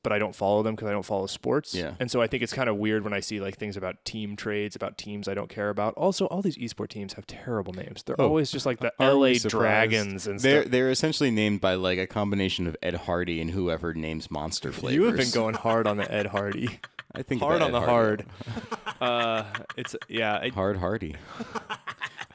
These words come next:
Speaker 2: Um, hardy, hardy. Uh, <laughs> I give up. Cut that. <laughs> In any case, I think that this is, this is an interesting, because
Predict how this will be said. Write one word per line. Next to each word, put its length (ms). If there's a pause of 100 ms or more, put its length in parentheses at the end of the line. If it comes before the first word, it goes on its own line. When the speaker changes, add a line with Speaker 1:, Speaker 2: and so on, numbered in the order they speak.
(140)
Speaker 2:
Um, 460 (500)
hardy, 340
hardy. 360 (240)
Uh, 420 (560)
<laughs> 600
I 60
give 220
up. 180 (220)
Cut 220
that. 200 (640)
<laughs> 400 (1080)
In 100
any 200
case, 540
I 120
think 240
that 200
this 200
is, 200
this 180
is 120
an 100
interesting, 340
because 280